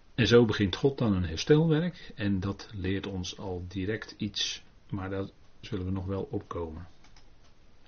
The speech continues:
Dan in de tweede eon komt herstel. Het begin van de tweede eon kenmerkt zich door herstel. Dat lezen we in Genesis één en twee. En God zet dan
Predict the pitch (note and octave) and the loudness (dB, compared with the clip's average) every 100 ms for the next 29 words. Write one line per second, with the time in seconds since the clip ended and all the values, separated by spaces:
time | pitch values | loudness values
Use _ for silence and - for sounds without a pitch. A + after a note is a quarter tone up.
0 | - - - - - - - - - - | -20 -20 -20 -20 -12 -12 -12 -20 -20 -20
1 | - - - - - - - - - G#2+ | -20 -20 -20 -20 -20 -20 -20 -8 -2 2
2 | A2+ C3 - - A#2+ G#2+ F#2+ G2 F#2 F2+ | 4 2 -2 -4 0 2 4 4 4 0
3 | - F3 C3+ - G2 F#2+ B2 C3 - - | 2 6 6 6 2 4 2 0 -6 -20
4 | - - - - - - - - A#2 A2+ | -20 -20 -20 -20 -20 -20 -20 0 2 4
5 | G#2 - - - - - F#2 F2+ - G#2+ | 2 -4 -10 -20 -18 -8 -2 -2 2 2
6 | D3 F#3 - - - - - - - - | 2 -2 -10 -20 -20 -20 -20 -20 -20 -20
7 | - F2+ F2 A2 G2 F2+ F2+ G#2+ G2 - | -12 -6 2 2 2 0 2 2 2 0
8 | G2 F#2+ G2 - B2 G#2 F#2 F2 F#2+ F2 | 0 -2 -4 -2 0 2 0 -2 -4 -2
9 | F#2+ E2+ - - F#2+ - - B2 F3+ G3 | -2 -4 -6 -8 -6 -2 4 4 2 -4
10 | - E2+ D#2+ - F2+ - F#2 E2 G2 - | -10 -8 -6 -6 -8 -8 -8 -6 -8 -6
11 | G2 F#2+ G2+ F2+ D#2+ A2+ C#3+ F3 G#3 F#2 | -4 -4 -6 -10 -2 2 2 0 -6 -12
12 | D2 - - G#2+ - G2+ - F2+ F#2+ | -14 -14 -6 -6 -2 -2 -2 -6 -6